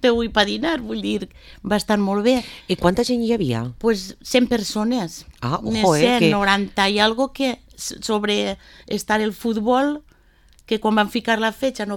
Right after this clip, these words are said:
Speaker 1: pensàvem en la Champions.
Speaker 2: Sí, però així en Vila-real s'ha de pensar sempre,
Speaker 1: Sí.
Speaker 2: eh, com juga el
Speaker 1: Com
Speaker 2: Vila-real.
Speaker 1: juga.
Speaker 2: Eh, per, per, eh, jo, per curiositat,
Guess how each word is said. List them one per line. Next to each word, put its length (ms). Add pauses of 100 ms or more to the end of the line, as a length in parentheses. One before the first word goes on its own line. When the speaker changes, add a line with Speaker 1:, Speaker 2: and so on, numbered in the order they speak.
Speaker 1:
pensàvem 480
en 80
la 160
Champions. 560
Speaker 2:
Sí, 80
però 160
així 140
en 80
Vila-real 340
s'ha 80
de 100
pensar 380
sempre, 320
Speaker 1:
Sí. 140 (500)
Speaker 2:
eh, 400
com 160
juga 240
el 80
Speaker 1:
Com 140
Speaker 2:
Vila-real. 260
Speaker 1:
juga. 220 (480)
Speaker 2:
Eh, 480 (180)
per, 180
per, 120 (100)
eh, 400
jo, 240
per 160
curiositat, 800